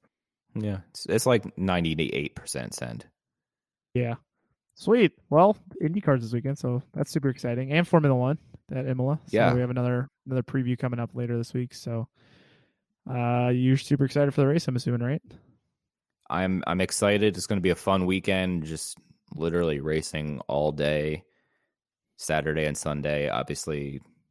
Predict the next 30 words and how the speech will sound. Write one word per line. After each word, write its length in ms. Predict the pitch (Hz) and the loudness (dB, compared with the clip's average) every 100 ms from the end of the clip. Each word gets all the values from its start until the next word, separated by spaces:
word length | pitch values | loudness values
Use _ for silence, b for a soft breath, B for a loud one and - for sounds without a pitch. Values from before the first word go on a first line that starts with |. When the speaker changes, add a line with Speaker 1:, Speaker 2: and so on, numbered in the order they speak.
| _ - | _ -6
Speaker 1:
F 240 | 71 - | -6 -2
one 240 | 82 80 76 | -2 0 0
and 160 | 78 | 0
IndyCar. 760 | 78 80 73 85 78 78 78 76 - | 0 -2 0 0 2 2 0 -4 -8
So 280 | - 80 | -4 0
it's, 400 | 73 - - - _ _ _ _ _ _ - | 0 -4 -10 -12 _ _ _ _ _ _ -10
it's 180 | 87 - | -10 -4
my 140 | 87 | -4
dream 280 | 82 90 87 | 0 0 2
weekend 640 | 90 90 92 87 87 87 | 0 2 2 2 0 -2
where 360 | - 78 80 78 | -4 -2 -2 -2
we 160 | 82 78 | -4 -6
just 240 | 78 - | -8 -6
get 160 | 82 - | -6 -6
to 80 | - | -6
sit 220 | - 85 | -4 -2
around 220 | 85 80 | -2 -2
and 100 | 80 | 0
watch 240 | 80 76 | 0 2
racing 340 | 87 87 - 85 | 2 2 2 0
all 120 | 85 | 2
day. 400 | 82 85 85 78 _ _ _ _ _ _ _ - | 2 4 2 0 _ _ _ _ _ _ _ -4
Guys, 180 | 98 92 | 0 0
stay 220 | - 95 | 2 2
tuned 420 | - 104 101 95 | 2 2 4 2
for 680 | - 98 95 92 92 90 87 | 0 2 4 4 4 2 0
the 100 | 92 | -2
Jack 280 | 87 87 - | -2 -2 -2
Harvey 840 | - 110 107 107 101 98 92 95 b b - | -2 -2 0 0 0 0 -2 -8 b b -4
interview. 760 | 98 95 87 92 90 87 85 | 0 0 2 2 2 2 0